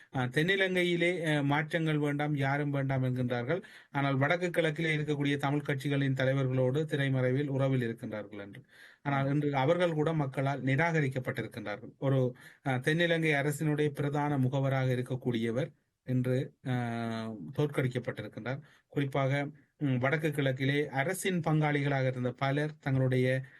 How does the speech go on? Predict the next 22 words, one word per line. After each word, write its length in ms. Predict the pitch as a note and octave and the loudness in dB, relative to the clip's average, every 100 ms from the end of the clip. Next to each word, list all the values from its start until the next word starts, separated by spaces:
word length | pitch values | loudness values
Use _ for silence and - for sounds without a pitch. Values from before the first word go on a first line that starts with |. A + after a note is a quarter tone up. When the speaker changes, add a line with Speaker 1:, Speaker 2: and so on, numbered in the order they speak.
| - | -10
Speaker 1:
அஹ், 140 | C3 B2 | -4 0
நாடாளுமன்ற 540 | C3+ E3+ F3 E3 D3+ | 2 2 2 0 0
பதவியை 440 | C3+ C3 C3 C3 B2+ | 0 2 2 2 0
இழந்திருக்கின்றார்கள். 680 | A#2+ A2+ - - F#2+ - _ _ _ | -2 -6 -8 -12 -12 -12 _ _ _
இந்த 220 | D#3 E3+ | -4 -2
போக்கு 640 | D#3+ F#3+ G#3 G#3 - A3 - _ _ | -2 -2 -4 -6 -10 -10 -12 _ _
உங்களுடைய 480 | D3+ D#3 E3 D3 C#3+ | -2 0 0 0 -2
பார்வையில் 480 | C3+ B2+ B2 C3+ F3+ - _ _ - | -2 -2 -2 -4 -8 -18 _ _ -2
மக்களினுடைய 600 | D3 F3 B3+ A3+ E3+ C3+ | 0 2 2 2 2 0
செய்தி 340 | C3 C3+ C3+ | 0 0 0
என்னவாக 340 | C3 G#2+ F#2 G2 | -2 -2 -8 -12
இருக்கிறது? 440 | - _ - _ _ _ _ _ _ _ _ _ - | -18 _ -20 _ _ _ _ _ _ _ _ _ -8
Speaker 2:
மக்களுடைய 640 | D#3 C#3+ F#3+ F3 E3+ D3+ | -8 -4 -2 0 0 0
செய்தி 260 | D#3 D3+ | -2 -2
மிக 220 | D3 C#3 D3 | -4 -6 -4
தெளிவாக 440 | C3+ C#3 D3 C#3 | -4 -2 -2 -2
இருக்கின்றது. 520 | A#2+ A#2+ A2+ A2 A2+ D#3 - - _ _ - | -6 -6 -8 -8 -8 -10 -14 -20 _ _ -8
"நாங்கள் 540 | A#2+ B2+ C#3+ D3 D#3 | -2 -2 0 -2 -4
நீங்கள் 340 | C#3 C#3+ D3 | -4 -4 -4
சொல்லுகின்ற 760 | D3+ C3+ C3+ D3 C#3 B2+ D3 D3+ | -4 -4 -4 -4 -6 -6 -4 -2
அத்தனையும் 500 | A#2+ - C#3 C#3 C#3+ | -4 -6 -6 -8 -8
கேட்டுக்கொண்டு 840 | C3 C3 C3 B2+ B2+ C3+ E3 E3 | -8 -6 -6 -6 -4 -2 -4 -4